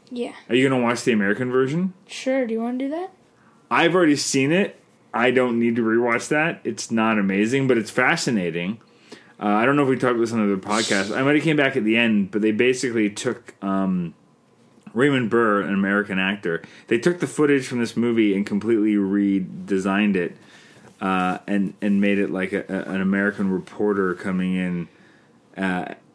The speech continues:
Speaker 2: and so, like, all of our main characters are not in the story. Uh, oh, they, they're there, but they're very, used very sparingly. Uh, and, uh, and it's like he, it's almost like Forrest Gump-esque, where he's,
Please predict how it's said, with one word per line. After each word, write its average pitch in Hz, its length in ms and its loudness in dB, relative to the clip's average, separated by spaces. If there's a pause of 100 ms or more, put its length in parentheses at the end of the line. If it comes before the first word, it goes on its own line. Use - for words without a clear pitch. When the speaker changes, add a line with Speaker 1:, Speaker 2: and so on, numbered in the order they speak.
(140)
Speaker 2:
and 107 400 0
so, 120 160 0
like, 113 240 2
all 127 220 2
of 123 60 2
our 117 100 2
main 113 240 2
characters 110 520 0
are 101 60 0
not 98 200 2
in 95 120 0
the 92 80 -2
story. 95 800 0 (460)
Uh, 90 280 -4
oh, 101 160 2
they, 139 220 6
they're 147 200 4
there, 135 360 4
but 104 160 0
they're 107 160 2
very, 104 360 2
used 113 240 0
very 98 220 0
sparingly. 90 720 -4 (580)
Uh, 92 360 -4 (160)
and, 101 380 2
uh, 92 220 -2 (340)
and 107 160 0
it's 101 120 -4
like 110 120 0
he, 123 220 -4
it's 113 180 -2
almost 151 260 0
like 120 140 0
Forrest 117 420 0
Gump-esque, 107 560 -2
where 98 120 0
he's, 98 360 -2